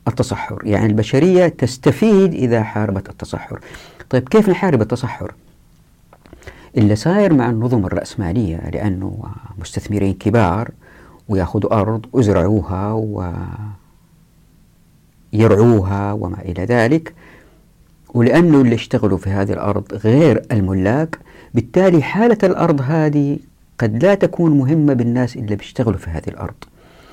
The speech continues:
وأيضا للمستثمرين الكبار، لأنه لو الأرض هذه خربت يقدروا يأخذوا أرض غيرها.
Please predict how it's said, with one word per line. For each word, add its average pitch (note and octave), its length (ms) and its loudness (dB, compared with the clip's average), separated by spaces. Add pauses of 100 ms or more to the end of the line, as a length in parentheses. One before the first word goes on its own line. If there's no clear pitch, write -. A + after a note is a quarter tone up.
(220)
وأيضا F#3 540 2
للمستثمرين B2+ 1200 -2
الكبار، A#2 500 -2
لأنه A2 400 -2
لو G2+ 180 -4
الأرض G2+ 300 -4
هذه G2+ 220 -6
خربت D#3+ 420 -2
يقدروا B2 300 2
يأخذوا E2 320 -6
أرض F#2+ 160 -8
غيرها. - 400 -6